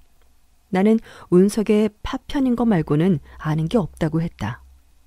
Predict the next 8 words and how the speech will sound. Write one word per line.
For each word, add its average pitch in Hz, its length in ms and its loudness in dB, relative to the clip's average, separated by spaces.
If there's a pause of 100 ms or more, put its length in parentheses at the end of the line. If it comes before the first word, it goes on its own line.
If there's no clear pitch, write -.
(120)
그는 175 280 2 (320)
흑인에게 208 500 0
그것을 160 640 -2
보여준 170 400 0
적이 185 300 -2
있냐고 190 400 0
물었다. 156 540 -4 (420)
나는 151 320 -4